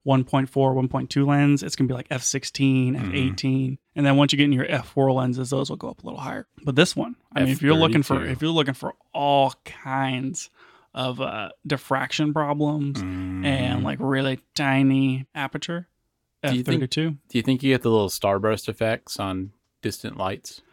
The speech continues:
Speaker 1: That I don't know. I don't think this one particularly does that. That's more of, that's other kind of vintage lenses. Usually it's less aperture blades.
Speaker 2: Yeah.
Speaker 1: This one's more of, like, very round,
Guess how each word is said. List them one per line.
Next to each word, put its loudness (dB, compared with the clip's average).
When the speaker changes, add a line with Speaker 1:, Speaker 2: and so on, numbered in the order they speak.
Speaker 1:
That 2
I -2
don't 2
know. 2
I 6
don't 2
think -2
this 2
one 4
particularly 0
does -6
that. -4
That's -4
more 0
of, -10
that's -12
other -6
kind -6
of -6
vintage -8
lenses. -4
Usually 0
it's -4
less -6
aperture -8
blades. -4
Speaker 2:
Yeah. -6
Speaker 1:
This -4
one's 2
more -4
of, -8
like, -8
very -8
round, -8